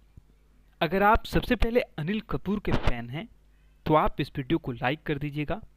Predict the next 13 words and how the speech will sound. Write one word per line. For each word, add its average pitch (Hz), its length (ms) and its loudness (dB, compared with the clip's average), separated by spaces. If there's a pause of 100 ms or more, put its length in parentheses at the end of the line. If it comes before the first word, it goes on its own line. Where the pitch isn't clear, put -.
(420)
दोस्तों 185 420 -2
के 185 120 -10
साथ 123 280 0 (420)
share 175 280 4
कर 117 180 -8
दीजिएगा 110 420 -12 (460)
और 180 200 4
इस - 140 0
चैनल 135 200 4
को 190 140 -6
सब्सक्राइब 123 480 -4
कर - 160 -6
लीजिएगा। - 480 -16